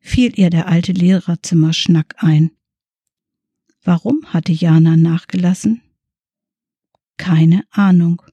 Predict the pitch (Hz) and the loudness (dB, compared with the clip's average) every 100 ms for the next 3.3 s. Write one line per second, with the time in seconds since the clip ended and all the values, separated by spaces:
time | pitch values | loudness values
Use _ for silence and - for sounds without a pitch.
0 | _ _ _ _ _ _ _ _ _ _ | _ _ _ _ _ _ _ _ _ _
1 | _ 185 190 220 247 277 202 185 196 220 | _ -2 0 2 0 -2 -6 -4 0 0
2 | 240 226 220 220 254 - 254 247 247 247 | 0 -4 -4 -2 -2 -4 -6 -6 -6 -2
3 | 240 247 254 | 0 0 -4